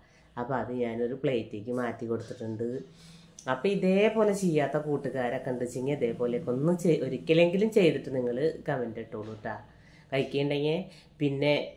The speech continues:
നമ്മളെ സപ്പോർട്ട് ചെയ്യണ എല്ലാ കൂട്ടുകാർക്കും ഒരുപാട് നന്ദിയുണ്ട്. ഇനി നിങ്ങളെയൊക്കെ സപ്പോർട്ട് വേണം ട്ടാ. എന്നെ സപ്പോർട്ട് ചെയ്യണ എല്ലാ കൂട്ടുകാർക്കും എൻ്റെയും സപ്പോർട്ട് ഉണ്ടാവും. അപ്പോൾ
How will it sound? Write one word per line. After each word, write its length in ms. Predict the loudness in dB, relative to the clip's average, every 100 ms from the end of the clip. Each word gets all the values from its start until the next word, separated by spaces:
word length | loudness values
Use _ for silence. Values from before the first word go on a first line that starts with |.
| -20 -8
നമ്മളെ 260 | 2 4 4
സപ്പോർട്ട് 440 | 2 0 0 0
ചെയ്യണ 180 | 0 -2
എല്ലാ 300 | -2 2 4
കൂട്ടുകാർക്കും 560 | 4 4 4 2 0 0
ഒരുപാട് 400 | -2 0 0 2
നന്ദിയുണ്ട്. 460 | 0 0 -4 -6 -6
ഇനി 280 | -6 -2 0
നിങ്ങളെയൊക്കെ 560 | 0 -2 -4 -6 -6
സപ്പോർട്ട് 520 | -4 -4 -4 -6 -4
വേണം 300 | -2 -2 -4
ട്ടാ. 180 | -8 -8 -10 -16 -20 _ -6
എന്നെ 200 | -4 -4
സപ്പോർട്ട് 420 | -6 -6 -4 -2
ചെയ്യണ 180 | -2 -2
എല്ലാ 400 | -4 -4 -2 0
കൂട്ടുകാർക്കും 680 | 0 0 0 0 0 0 -4 -4 -4
എൻ്റെയും 340 | -4 -6 -6 -6
സപ്പോർട്ട് 360 | -6 -6 -8 -8
ഉണ്ടാവും. 300 | -8 -8 -10 -16 _ -20 -20 -8
അപ്പോൾ 300 | -8 -2 0